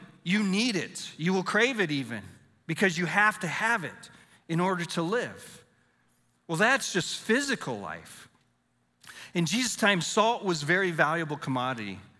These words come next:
It was referred to as white gold. Now that changes everything, right? If I had me a little gold, man, can you imagine if every little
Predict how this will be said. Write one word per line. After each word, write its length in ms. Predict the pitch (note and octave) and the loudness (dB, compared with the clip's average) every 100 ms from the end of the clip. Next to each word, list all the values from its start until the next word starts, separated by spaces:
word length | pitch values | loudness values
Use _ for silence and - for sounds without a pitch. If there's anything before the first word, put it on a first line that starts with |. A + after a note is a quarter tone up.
| _ _ _ _ _ _ | _ _ _ _ _ _
It 120 | - D3+ | -8 -4
was 140 | D3 | -2
referred 460 | D3 C#3 - G3 F#3+ | -2 -4 -2 -4 -4
to 220 | - D#3 | -6 -6
as 220 | C3+ A#2 G#2+ | -6 -8 -8
white 540 | G#2 B2+ D#3 D#3 - - - - A#2 A2 | -8 -6 -6 -8 -14 -16 -20 -20 -18 -10
gold. 640 | A2+ G2+ F2 D2+ D2 - - - _ _ _ _ _ _ _ _ _ | -8 -8 -12 -14 -20 -20 -20 -20 _ _ _ _ _ _ _ _ _
Now 160 | - G2+ | -8 -4
that 160 | C#3+ | -4
changes 400 | - A#2+ F2+ F2+ | -4 -8 -8 -8
everything, 440 | A2+ A2 F#2+ F#2 D#2+ | -4 -4 -6 -12 -12
right? 400 | D#2+ F#2+ A2 - - _ _ _ _ _ _ | -8 -8 -8 -14 -18 _ _ _ _ _ _
If 80 | - | -4
I 60 | |
had 160 | C#3 C#3+ | -2 0
me 100 | C3+ | -2
a 80 | A2 | -4
little 240 | A#2+ A#2 | -6 -6
gold, 380 | G2 A2 C3 D3 | -6 -6 -6 -6
man, 180 | D3+ F3+ | -6 -6
can 140 | - | -6
you 80 | G#3+ | -4
imagine 480 | G#2+ G#2 D#3 F3+ A#2 | -4 -4 -4 -6 -8
if 120 | - | -8
every 340 | A#2+ A#2+ D3 D3+ | -8 -6 -8 -8
little 560 | A2+ G#2 A2 B2 D3 | -10 -8 -8 -10 -12